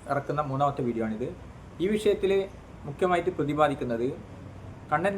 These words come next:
പൊയിലൂർ നല്ല വ്യക്തിത്വത്തിൻ്റെ ഉടമ അല്ല എന്നാണ്. എല്ലാ തരത്തിലുള്ള മര്യാദകളും ലംഘിച്ചുകൊണ്ട്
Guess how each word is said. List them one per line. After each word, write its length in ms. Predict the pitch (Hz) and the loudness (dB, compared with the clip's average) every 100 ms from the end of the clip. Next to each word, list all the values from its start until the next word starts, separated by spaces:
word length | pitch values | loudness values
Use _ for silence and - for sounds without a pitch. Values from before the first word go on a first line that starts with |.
| 190 | 4
പൊയിലൂർ 340 | 190 180 180 185 - - - - - - 147 | 6 6 4 0 -8 -12 -14 -14 -18 -14 0
നല്ല 200 | 156 190 196 | 2 4 4
വ്യക്തിത്വത്തിൻ്റെ 680 | - 185 180 180 165 156 156 - - - - 139 | 4 0 0 -4 -2 -2 -2 -4 -16 -20 -2 2
ഉടമ 240 | 156 170 175 135 | 4 4 2 2
അല്ല 120 | 135 143 | 2 2
എന്നാണ്. 220 | 139 131 127 - - - | 0 -2 -6 -12 -14 -4
എല്ലാ 140 | 139 170 175 | 4 6 6
തരത്തിലുള്ള 480 | 165 151 151 151 160 - 127 | 2 0 -2 0 0 -2 -2
മര്യാദകളും 600 | 131 156 175 170 156 151 - - - 123 | 2 6 6 6 0 -2 -6 -16 4 6
ലംഘിച്ചുകൊണ്ട് 580 | 151 175 160 113 101 | 6 2 2 -4 -2